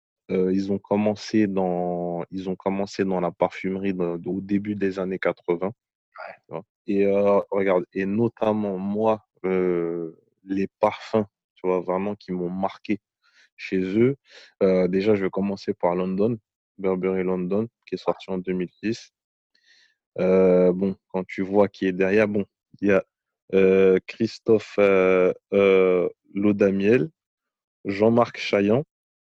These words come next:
Speaker 2: Ouais.
Speaker 1: mais il y a Dominique Ropion.
Speaker 2: Dom,
Speaker 1: Tu
Speaker 2: il
Speaker 1: vois.
Speaker 2: est là.
Speaker 1: Voilà, il est là.
Speaker 2: Ah ouais, dur.
Speaker 1: Et, euh, et notamment, et notamment, en fait, regarde, notamment ce parfum, bon,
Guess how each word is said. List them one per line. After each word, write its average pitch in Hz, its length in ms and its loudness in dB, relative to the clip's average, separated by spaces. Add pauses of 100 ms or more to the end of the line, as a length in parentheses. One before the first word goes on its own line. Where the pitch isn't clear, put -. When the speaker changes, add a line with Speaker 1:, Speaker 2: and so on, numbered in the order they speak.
(180)
Speaker 2:
Ouais. 123 300 -6
Speaker 1:
mais 202 400 2
il 95 100 -16
y 101 80 -12
a 110 80 -2 (160)
Dominique 113 680 2
Ropion. 101 460 -2 (340)
Speaker 2:
Dom, 131 400 4 (160)
Speaker 1:
Tu - 100 -2
Speaker 2:
il - 40 4
Speaker 1:
vois. 151 100 4
Speaker 2:
est 139 100 6
là. 143 320 0 (560)
Speaker 1:
Voilà, 101 580 2
il 90 160 -2
est 95 100 4
là. 95 260 2 (500)
Speaker 2:
Ah 104 260 -12
ouais, 98 400 -12 (680)
dur. 113 500 -2
Speaker 1:
Et, 98 160 6
euh, 98 240 2 (400)
et 107 160 4
notamment, 123 760 2
et 104 160 2
notamment, 113 480 2
en 135 40 -2
fait, 113 280 0
regarde, 98 340 2
notamment 107 540 -4
ce - 140 -2
parfum, 120 460 0
bon, 101 240 -6